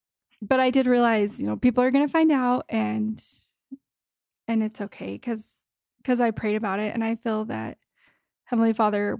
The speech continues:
wants us to share our struggles. And it's important to share our humanness because we all have it. And sometimes we look at other people and we think we know them, and just, like, to know that everybody's human and we all have,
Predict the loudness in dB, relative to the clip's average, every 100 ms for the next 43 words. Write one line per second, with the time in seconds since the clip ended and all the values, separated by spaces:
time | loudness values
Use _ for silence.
0 | -8 -8 -6 -4 -2 -2 -2 -8 -8 -2
1 | -2 0 -2 -4 -2 -2 0 -2 -4 -8
2 | -16 _ _ _ _ _ _ _ _ _
3 | _ _ _ _ _ _ _ _ _ _
4 | -4 0 2 2 0 -2 0 0 2 0
5 | 0 2 2 2 2 4 6 6 4 0
6 | -10 -12 -6 -2 0 0 0 0 0 0
7 | 0 -4 -6 _ _ -20 -20 _ _ _
8 | _ _ _ -4 0 0 0 -4 _ _
9 | _ _ _ _ -2 2 4 4 4 4
10 | 2 2 2 2 2 2 2 0 0 -2
11 | -2 -6 _ -2 2 4 2 4 4 4
12 | 2 0 0 -2 -8 _ _ _ _ _
13 | _ _ _ _ _ _ _ _ _ _
14 | _ _ _ _ _ _ -2 0 0 -2
15 | -2 -4 -8 -8 -2 0 2 2 2 2
16 | 0 -2 -2 0 2 4 2 2 2 0
17 | 0 -2 -4 -4